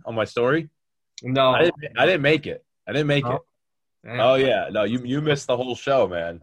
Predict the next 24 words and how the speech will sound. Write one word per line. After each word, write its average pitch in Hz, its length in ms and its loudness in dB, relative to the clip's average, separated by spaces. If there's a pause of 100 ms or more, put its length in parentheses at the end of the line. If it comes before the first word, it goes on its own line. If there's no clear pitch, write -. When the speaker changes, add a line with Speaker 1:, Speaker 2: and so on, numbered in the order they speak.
Speaker 1:
I 95 120 -6
mean, 98 240 -2
<laughs> 180 440 -2
Speaker 2:
<laughs> - 200 -2
Speaker 1:
your 220 320 0
viewer, 147 520 2 (240)
your, 127 300 -2
your 123 140 0
listeners 123 480 0
will 101 100 0
have 107 180 2
something 107 300 -8
funny 120 280 -2
to 95 60 -4
start 95 280 -4
the 90 100 -8
show 107 260 -2
off. 92 240 0
But 90 120 -6
essentially, 110 500 -4
I 92 140 -2
got 107 260 -2
to 104 80 -8
the 90 220 -6